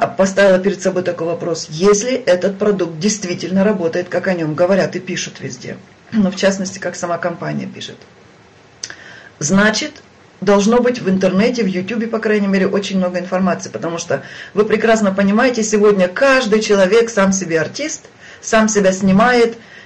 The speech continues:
и, и выкладывает, естественно, сразу в, э, мировую паутину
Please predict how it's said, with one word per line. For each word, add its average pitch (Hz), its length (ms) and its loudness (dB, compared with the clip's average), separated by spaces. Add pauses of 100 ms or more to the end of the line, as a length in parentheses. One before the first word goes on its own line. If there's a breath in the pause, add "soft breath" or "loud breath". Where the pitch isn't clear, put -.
(140)
и, 196 140 2
и 196 160 2
выкладывает, 180 800 2
естественно, 156 800 -4
сразу 151 400 -2
в, 127 420 -6
э, 92 260 -6 (840)
мировую 180 460 2
паутину 269 680 0